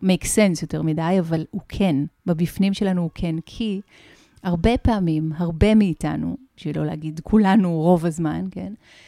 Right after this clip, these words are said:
היינו מקוות שהדברים יהיו אחרת ממה שהם היו. ומשהו בנו בתקווה הזאת, זה לא רק, אה, מחשבה על זה, יש פה היאחזות שיכולה להיות היאחזות של שנים רבות,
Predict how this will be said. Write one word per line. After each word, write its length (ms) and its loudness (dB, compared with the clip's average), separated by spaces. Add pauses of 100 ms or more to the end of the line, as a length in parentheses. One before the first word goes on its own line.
(920)
היינו 220 0 (100)
מקוות 800 -2
שהדברים 500 -4 (120)
יהיו 340 -2
אחרת 540 -2
ממה 240 4
שהם 220 0
היו. 220 2 (340)
ומשהו 680 0
בנו 200 2
בתקווה 560 -4
הזאת, 240 -2
זה 100 -2
לא 80 -2
רק, 260 -4
אה, 60 0
מחשבה 720 -2
על 220 -6
זה, 260 -2 (180)
יש 160 -4
פה 160 2
היאחזות 580 0
שיכולה 300 -2
להיות 320 0
היאחזות 300 -6
של 120 -6
שנים 540 -2 (400)
רבות, 580 2